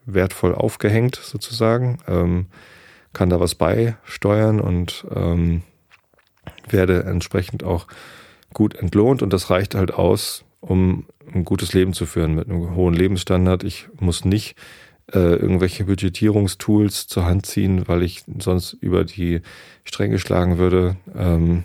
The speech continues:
sondern so, wie mein Leben gerade läuft, läuft's gut. Ne? Und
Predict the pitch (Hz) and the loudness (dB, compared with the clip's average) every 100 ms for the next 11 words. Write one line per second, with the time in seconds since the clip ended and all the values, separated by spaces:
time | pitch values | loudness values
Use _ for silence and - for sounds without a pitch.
0 | - - 87 87 85 - - _ _ - | -6 -4 0 2 0 -2 -10 _ _ -20
1 | _ _ - 95 85 90 87 90 92 87 | _ _ 0 0 2 0 2 0 0 0
2 | 85 87 92 95 90 87 - 87 82 - | 0 2 2 2 -2 -2 -2 -4 -6 -12
3 | _ _ - 57 - 87 | _ _ -8 -6 -6 -8